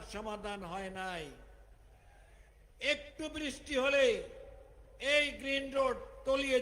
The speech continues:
যায় বৃষ্টির পানিতে। নিউ মার্কেট, হাজারীবাগ, হাতেমবাগ, পুরো এলাকা ডুবে যায় বৃষ্টির পানিতে। কিছুদিন আগেও বৃষ্টির পানিতে বিদ্যুৎস্পৃষ্ট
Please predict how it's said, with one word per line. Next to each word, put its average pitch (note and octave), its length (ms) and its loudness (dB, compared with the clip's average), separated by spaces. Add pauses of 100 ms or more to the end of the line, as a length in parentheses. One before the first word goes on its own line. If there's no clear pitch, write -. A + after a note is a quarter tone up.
যায় A3+ 180 0 (160)
বৃষ্টির A#3 480 -2
পানিতে। G#3 380 0 (1400)
নিউ B3+ 240 -2
মার্কেট, C4 500 2 (220)
হাজারীবাগ, B3+ 640 0 (580)
হাতেমবাগ, B3+ 560 0 (140)
পুরো D#4 180 0 (100)
এলাকা D4+ 260 4
ডুবে D4 280 -2
যায় C4+ 180 2
বৃষ্টির - 380 -6
পানিতে। A#3 360 -2 (960)
কিছুদিন A#3+ 340 -8 (100)
আগেও B3+ 220 2 (120)
বৃষ্টির B3+ 360 -6
পানিতে B3 320 -2 (880)
বিদ্যুৎস্পৃষ্ট C4+ 760 -6